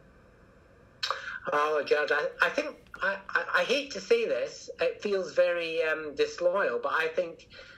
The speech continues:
you know, we are a terribly conservative bunch. You know, um, uh, you know, the big I N G Os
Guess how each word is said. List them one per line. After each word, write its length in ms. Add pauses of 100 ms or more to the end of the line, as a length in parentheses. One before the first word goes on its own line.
(280)
you 80
know, 200 (100)
we 120
are 200
a 80
terribly 480
conservative 760
bunch. 640
You 80
know, 200
um, 380 (1000)
uh, 40 (580)
you 140
know, 140
the 100
big 280
I 220
N 120
G 240
Os 600